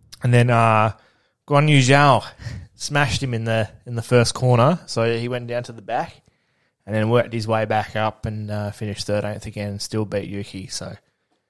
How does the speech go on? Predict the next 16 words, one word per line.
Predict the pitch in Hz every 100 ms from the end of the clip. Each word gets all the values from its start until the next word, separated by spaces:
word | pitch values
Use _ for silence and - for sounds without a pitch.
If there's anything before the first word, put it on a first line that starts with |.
| _ _ _ - _ _
with | 120
a | 107
damaged | 104 107 104 - -
car, | - 101 104 101 - - _
so | 110 104 110 - _ _ _ _ -
even, | 110 101 - - 117
even | 104 98
better. | 101 110 - _ _ _ _ _ _ _ _ _ _ _ _
So | _ - -
yeah, | 139 139 -
hopefully | 123 113
we'll | 107
see | 113 117 107
him | 104
back | 107 104 - - _ _ _ _ _ _
driving | - 104 101 101